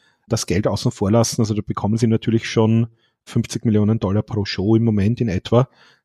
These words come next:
Kann natürlich sein, dass ein Rock da nochmal einen gewissen Bonus wert ist. Also wenn ich nochmal irgendwie zehn oder fünfzehn oder zwanzig Millionen mehr bekomme,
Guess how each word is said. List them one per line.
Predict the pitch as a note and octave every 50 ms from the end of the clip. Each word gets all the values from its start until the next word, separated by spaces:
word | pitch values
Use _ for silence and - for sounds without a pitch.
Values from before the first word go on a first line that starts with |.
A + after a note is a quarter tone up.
| _ _ _ _ _
Kann | - - - G2
natürlich | G#2+ - - A2+ A2+ -
sein, | - G2+ G2 G#2
dass | G#2 G#2 -
ein | A2+ G#2
Rock | G#2 F#2+ F2 - -
da | - A#2+
nochmal | G#2 G#2 G2 A2 G#2 G#2
einen | G2+ G#2 G2+
gewissen | G2+ G2+ G2 G#2 - - A2+
Bonus | - A#2 A#2+ A#2 G2+ - - D#2+
wert | D#2 D2 D2+
ist. | E2+ F2 -
Also | G2+ F2+ F#2 F2
wenn | E2+ E2+
ich | F#2 -
nochmal | - G2 - G#2+ G2+ G2
irgendwie | F2+ G#2 G2+ G#2+ G2 G2+ G2
zehn | - - F#2 F#2 G2+
oder | A2 G2+ G#2
fünfzehn | - - G#2+ A2 - - A#2 G#2 G2+
oder | G2+ G2+ G2+
zwanzig | - - - - - - G#2+
Millionen | G#2+ G#2+ E2+ - - F3 D#3+ G#2+ G#2+ G2+
mehr | G2 G2 G2+ G#2+
bekomme, | - A2+ - - G2+ G2 G#2+ A#2 B2